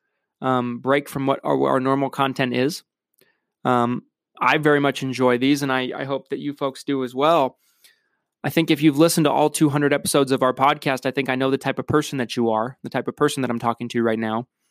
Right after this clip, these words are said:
And it's somebody that just really has an, an interest in the industry in general. And some of you might not have that interest. Some of you might only be interested in, you know,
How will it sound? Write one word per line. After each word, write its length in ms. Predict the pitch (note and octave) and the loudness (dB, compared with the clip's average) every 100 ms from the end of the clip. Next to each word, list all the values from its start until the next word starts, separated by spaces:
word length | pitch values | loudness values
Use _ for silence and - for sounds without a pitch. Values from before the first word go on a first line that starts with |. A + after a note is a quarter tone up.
| _ _ _ - | _ _ _ -6
And 80 | |
it's 80 | C#3 | -2
somebody 240 | D#3+ D#3+ D3+ | 2 2 2
that 140 | C#3+ | 2
just 180 | C#3 - | -2 -4
really 360 | B2+ C#3+ C#3+ C3 | 2 4 4 2
has 260 | C3 A#2+ | 0 0
an, 240 | B2 A#2+ - | 0 -2 -6
an 120 | C#3+ | -2
interest 420 | D3 - C3 - | -2 0 -2 0
in 120 | B2+ B2 | -2 0
the 100 | C3+ | 0
industry 680 | D#3+ C3 - B2+ A#2+ - | 0 -2 0 2 2 0
in 220 | C3 C3 B2 | -4 -4 0
general. 420 | C#3+ E3+ C#3 C#3+ | 2 4 4 2
And 100 | E3+ | 2
some 140 | G3+ | 2
of 80 | E3+ | 4
you 80 | D#3 | 4
might 220 | C#3+ C3+ | 4 2
not 300 | C3 B2 - | 0 0 0
have 160 | B2+ A#2+ | -2 0
that 160 | A2 | -2
interest. 300 | A2 - C#3+ | -4 -6 -4
Some 140 | D#3+ D#3 | -2 -2
of 100 | C3+ | -2
you 80 | C3 | -2
might 220 | B2+ C3 | -2 -4
only 500 | D#3 D3 C#3+ C3 A#2+ - _ _ | -8 -6 -4 -4 -6 -10 _ _
be 80 | C3 | -4
interested 400 | B2 B2 - A#2 | -4 -8 -6 -4
in, 240 | A2+ A2+ - _ _ _ _ _ _ | -4 -8 -16 _ _ _ _ _ _
you 120 | C3+ | -2
know, 180 | A#2+ A#2 | 0 -2